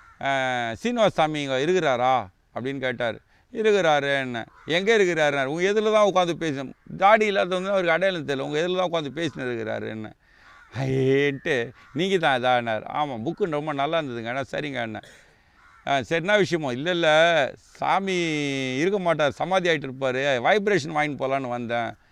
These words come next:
"நாங்க என்னமோ போர்டு எழுதி இது வியாபார-, வைப்ரேஷன் வியாபாரம் பண்றேன்னு நினைச்சானா தெரியல அவரு." "அப்படிங்களா? சரி கதிர், நீங்க போயிட்டு வாங்க" அப்படின்னு சொல்லிட்டு ஒரு அரை மணி நேரம் பேசி, என்ன சினிமா செய்து அனுப்பிச்சு விட்டோம். அதை, இந்த வைப்ரேஷனை வாங்க வேணாம், அதுவே கொடுத்துட்டு போயிடும் அந்த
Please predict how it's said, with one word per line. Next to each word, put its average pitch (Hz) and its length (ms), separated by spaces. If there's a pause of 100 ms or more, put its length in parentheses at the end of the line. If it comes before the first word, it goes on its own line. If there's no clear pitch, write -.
(260)
"நாங்க 180 220
என்னமோ 196 300
போர்டு 226 260
எழுதி 196 200
இது 175 380
வியாபார-, 202 340
வைப்ரேஷன் 196 440
வியாபாரம் 170 500
பண்றேன்னு 139 300
நினைச்சானா 131 600
தெரியல 117 200
அவரு." 110 380 (640)
"அப்படிங்களா? 156 540
சரி 175 300
கதிர், 143 240
நீங்க 131 140
போயிட்டு 127 320
வாங்க" 117 220
அப்படின்னு 110 180
சொல்லிட்டு 143 220
ஒரு 135 120
அரை 123 140
மணி 123 120
நேரம் 135 200
பேசி, 131 260
என்ன 175 260
சினிமா 185 260
செய்து 175 240
அனுப்பிச்சு 156 280
விட்டோம். 123 300 (600)
அதை, 147 420
இந்த 170 160
வைப்ரேஷனை 202 720
வாங்க 214 300
வேணாம், 170 280
அதுவே 160 240
கொடுத்துட்டு 185 440
போயிடும் 107 200
அந்த 110 180